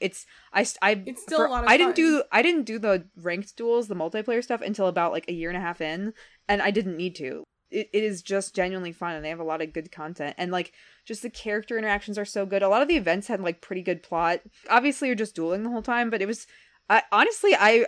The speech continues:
Speaker 1: haven't played one better. I, I'm sure some of the old ones had slightly better plot, but, man,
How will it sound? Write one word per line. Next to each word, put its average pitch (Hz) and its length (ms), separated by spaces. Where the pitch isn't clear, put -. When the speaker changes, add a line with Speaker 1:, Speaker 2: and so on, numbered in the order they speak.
Speaker 1:
haven't 196 320
played 196 240
one 190 180
better. 160 540
I, 185 420
I'm 208 240
sure - 180
some 311 140
of 247 80
the - 60
old 185 160
ones 202 240
had 180 200
slightly 170 300
better 190 240
plot, 208 440
but, 175 360
man, 214 520